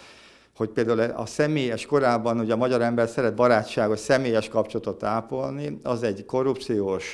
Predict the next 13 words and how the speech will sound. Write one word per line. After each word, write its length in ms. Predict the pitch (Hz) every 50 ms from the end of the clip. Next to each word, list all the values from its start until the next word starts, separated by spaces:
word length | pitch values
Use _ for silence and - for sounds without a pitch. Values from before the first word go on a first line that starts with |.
| 117 107 95
helyzetben 840 | 98 113 113 113 113 127 127 123 120 131 135 131 123 131 131 127 123
félreérthető, 1080 | 120 - - 127 127 127 127 127 120 117 113 - - 110 104 - - 110 104 101 98 95
gyanúsá 760 | 90 95 110 110 110 113 113 107 104 - - 110 101 101 98
válhat, 640 | 95 101 98 95 98 98 92 95 101 101 101 - - - - - -
ezért, 500 | - 123 117 110 123 117 117 117 117 - - - - - _ - -
e, 280 | - 117 113 - -
ha 460 | 113 101 123 120 113 110 107 107 - -
ezzel 400 | 117 117 113 - 120 104 101 101
felvé 400 | - 123 131 165 185 170 120 101
lépünk, 420 | 95 98 101 95 98 - 98 101
akkor 240 | 113 110 - 127 120
ez 100 | 120 117
sokkal 640 | - - 160 139 123 - - 120 104 107 107 107 104